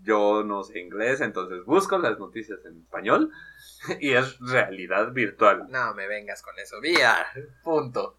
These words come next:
Speaker 1: Eh, realidad aumentada. No, es que no cuenta como aumentada, ¿verdad? La aumentada es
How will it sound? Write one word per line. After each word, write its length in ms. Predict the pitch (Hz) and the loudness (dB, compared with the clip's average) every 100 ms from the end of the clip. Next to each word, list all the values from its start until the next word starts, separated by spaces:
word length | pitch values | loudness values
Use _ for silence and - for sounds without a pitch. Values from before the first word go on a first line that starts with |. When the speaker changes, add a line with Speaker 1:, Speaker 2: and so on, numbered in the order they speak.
| - | -6
Speaker 1:
Eh, 180 | 131 131 | -4 2
realidad 440 | 160 190 226 330 | 2 4 0 4
aumentada. 600 | 311 202 120 110 127 127 | 4 2 -6 -8 -10 -10
No, 260 | 135 147 147 | -10 -12 -12
es 120 | 147 | -12
que 100 | 151 | -8
no 80 | 147 | -8
cuenta 220 | 135 135 | -8 -8
como 160 | 117 92 | -10 -12
aumentada, 420 | 92 90 107 98 | -12 -2 0 0
¿verdad? 400 | 87 87 101 123 123 _ - | -2 -6 -6 -8 -14 _ -6
La 120 | 98 | -2
aumentada 480 | 95 98 104 104 98 | -2 -2 -2 0 0
es 360 | 98 - - | -4 -12 -20